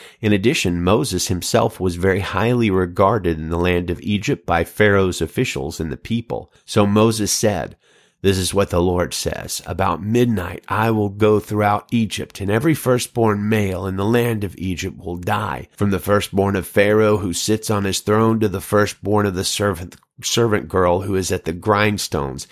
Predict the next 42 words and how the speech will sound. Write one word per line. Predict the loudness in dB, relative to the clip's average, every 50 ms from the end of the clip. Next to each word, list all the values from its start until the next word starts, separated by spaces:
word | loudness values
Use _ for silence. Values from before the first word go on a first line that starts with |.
| -18 -20 -20 -20 -18 _ -4
as | -2 0 2
well | 4 4 4 4 4
as | 2 0
every | 0 0 2 2 2 0
firstborn | 2 2 2 2 2 0 -2 -4 -2 0 2 2 2 0
of | -2 -4
the | -2 -2
livestock.' | 0 2 2 2 0 -2 -4 -8 -10 -10 -10 -10 -12 -16 -20 -20 _ _ _ _ -2 2
Then | 4 4 4 4 2
there | 2 2 2
will | 2 0 0 0
be | 2 2 2 2 2
a | 0 -4
great | -6 -6 -2 0 2 2 2 2 -2 -6 _
cry | -12 -8 -4 -2 -2 -2 0 0 -2
of | -2 -2 -4 -8 -10 _ -4
anguish | -2 -2 -2 -2 -2 -4 -4 -4 -4 -8 -12 -14 -20 -20 -20 _ _ -4
through | 0 2 4
all | 4 4 4 4
the | 4 4 2
land | 2 2 2 2 2 0 0 -4
of | -4 -2
Egypt, | 0 0 0 0 0 -2 -4 -4 -6
such | -4 -2 -2 -2 -2 -4
as | -6 -4 -4
never | -2 0 2 2 2 2 2 2 2
was | 4 2 2 2 0 -2
before | -6 -10 -10 -10 -4 0 2 2 2 2 0
or | 0 -4 -4 -6 -4 -2
ever | -2 0 0 0 -2 0
will | 0 0 0 0 0
be | -2 -2 0 0 -2
again. | -2 -2 -4 -2 -2 -2 -4 -4 -8 -12 _ _ _ _ _ _ _ _ _ _ _
But | 2 4
against | 4 4 4 2 2 0 -2
all | 0 2 2 2 2
the | 2 0 0 2
Israelites, | 2 2 2 0 -2 -4 -2 -2 -4 -4 -6 -6 -2 0
whether | 2 2 2 0
people | 0 _ -2 -2 -2 0 0 2 2
or | 2 2 2 0 0 0
animals, | 0 2 2 2 0 -2 -4 -4 -4 -4 -6